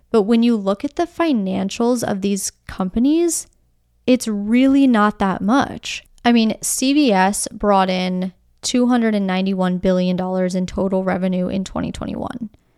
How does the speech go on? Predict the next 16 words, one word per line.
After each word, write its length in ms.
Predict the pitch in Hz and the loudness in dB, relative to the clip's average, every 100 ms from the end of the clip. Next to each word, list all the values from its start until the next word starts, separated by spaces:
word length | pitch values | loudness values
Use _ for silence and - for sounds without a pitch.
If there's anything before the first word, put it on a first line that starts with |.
| _ _ _ _ _ | _ _ _ _ _
Walgreens 760 | 214 202 190 220 240 269 277 240 | -4 0 0 0 2 2 2 0
brought 240 | 208 202 | 0 0
in 100 | 190 | 0
a 80 | 196 | -2
hundred 340 | 185 190 190 | -2 -2 -2
and 140 | 190 185 | -2 -2
thirty-two 480 | 185 185 185 233 | -2 -2 -4 -2
billion. 580 | 202 214 - - 214 233 _ _ _ _ _ _ | 0 -2 -4 -6 -6 -6 _ _ _ _ _ _
And 140 | 220 214 | -2 -2
according 360 | 208 240 262 | 0 0 2
to 60 | 262 | 2
Walmart's 680 | 226 190 185 202 240 254 - | 0 -2 -4 0 0 0 -4
twenty 260 | - 247 | -2 -2
twenty-two 420 | 240 220 214 208 196 | 0 -2 -2 -2 -2
annual 340 | 190 190 196 | 0 0 -2
report, 540 | 196 196 185 165 - | -4 -4 -2 -2 -6